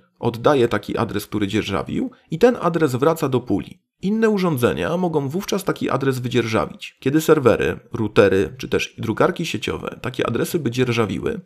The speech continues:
to po jakimś czasie prawdopodobnie musiałyby zwrócić je do puli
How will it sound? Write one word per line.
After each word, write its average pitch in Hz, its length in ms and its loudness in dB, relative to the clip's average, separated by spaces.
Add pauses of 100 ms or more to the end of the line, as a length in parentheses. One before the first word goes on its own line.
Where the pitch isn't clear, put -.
to - 100 -2
po - 100 2
jakimś 214 300 -2
czasie - 260 0
prawdopodobnie 139 600 2
musiałyby 120 440 0
zwrócić 127 440 -2
je 127 60 2
do 117 120 2
puli 104 440 -2